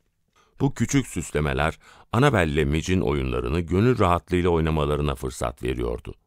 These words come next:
Midge, yalnızca gerektiği ölçüde değil, aşırı denebilecek bir ciddiyetle oynuyordu.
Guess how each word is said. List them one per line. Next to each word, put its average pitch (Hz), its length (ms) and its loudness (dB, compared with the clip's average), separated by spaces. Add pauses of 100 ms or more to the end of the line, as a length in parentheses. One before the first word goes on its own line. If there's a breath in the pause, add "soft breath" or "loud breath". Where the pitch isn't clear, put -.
(600 soft breath)
Midge, 151 280 4 (640 soft breath)
yalnızca 117 560 4
gerektiği 90 480 0
ölçüde 110 380 2
değil, 165 220 0 (420 soft breath)
aşırı 107 460 0
denebilecek 90 640 2
bir 80 140 -2
ciddiyetle 67 560 -6
oynuyordu. 69 520 -2